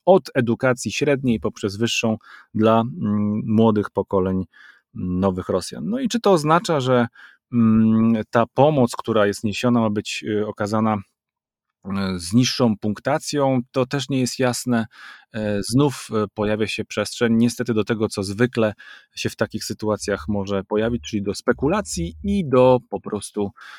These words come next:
em, nadużyć, mówiąc wprost, łapownictwa. No więc ferment społeczny jest tutaj dosyć istotnie widoczny.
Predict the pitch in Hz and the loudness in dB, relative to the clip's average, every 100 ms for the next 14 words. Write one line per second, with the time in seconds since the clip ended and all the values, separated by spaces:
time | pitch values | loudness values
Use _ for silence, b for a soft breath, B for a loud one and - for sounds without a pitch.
0 | B - 95 95 95 95 95 98 95 95 | B -10 -6 -2 0 0 0 -2 -2 -4
1 | 90 90 98 - 185 180 156 139 - - | -6 -2 0 0 4 4 4 0 -4 -10
2 | 202 190 214 220 147 107 - - 107 104 | -10 -8 -4 -2 0 -2 -4 -4 -4 -2
3 | 104 120 110 117 123 - - - 180 156 | -2 2 4 6 4 2 -10 -8 -6 -6
4 | - - 170 185 170 156 - 131 123 - | -8 -6 0 2 2 0 -2 0 2 2
5 | 113 98 - - - 110 110 107 107 120 | 0 -2 -8 -12 -6 -2 -2 -2 -6 -8
6 | 113 117 - 104 101 113 143 - 143 | -4 -4 -2 -4 -4 -2 -2 0 0